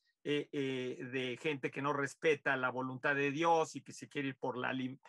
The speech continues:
por la libre, y, este, y en el caso de la brujería, pues que además se apoya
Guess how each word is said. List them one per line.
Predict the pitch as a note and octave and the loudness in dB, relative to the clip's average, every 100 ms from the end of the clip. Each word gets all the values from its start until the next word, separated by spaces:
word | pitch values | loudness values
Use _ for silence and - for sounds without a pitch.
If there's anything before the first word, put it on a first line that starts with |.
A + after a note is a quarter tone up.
| - _ | -20 _
por | C3+ C3+ | -4 0
la | C#3 | 0
libre, | D#3+ G3+ E3 E3 E3 _ _ - | 0 -2 2 2 2 _ _ -4
y, | C#3+ C#3 C#3 | 0 2 0
este, | - C#3+ C#3 | -2 -4 -4
y | C#3+ | -2
en | C#3 | -4
el | C3 | 0
caso | E3 D3 | 0 4
de | D3+ | 2
la | D3+ | 2
brujería, | E3 - F3+ E3+ F#3 | 0 0 2 2 0
pues | - C#3 | -2 -6
que | - C3 | 0 0
además | C3+ C3+ D3+ E3+ F3 - _ _ | 2 2 4 2 0 -16 _ _
se | - | -2
apoya | C#3 - E3 E3 D3+ D3 C3 | -2 4 6 6 6 4 2